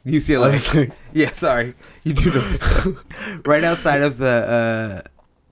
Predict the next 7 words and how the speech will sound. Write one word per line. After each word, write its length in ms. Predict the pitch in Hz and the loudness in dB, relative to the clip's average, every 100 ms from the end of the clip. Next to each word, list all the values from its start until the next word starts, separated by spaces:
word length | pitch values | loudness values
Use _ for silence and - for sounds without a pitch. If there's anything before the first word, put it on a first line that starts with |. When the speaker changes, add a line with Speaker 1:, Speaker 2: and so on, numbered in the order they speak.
| _ | _
Speaker 1:
what 160 | 131 165 | -4 -2
is 60 | |
that? 260 | 190 170 139 - | 0 -2 -4 -4
Uh, 420 | 127 113 107 117 - - - - | -2 -2 -6 -10 -14 -16 -18 -14
there 220 | 123 135 143 | -4 -2 0
is 200 | 156 143 | -4 -6
a 540 | 127 120 113 107 98 | -8 -6 -4 -6 -10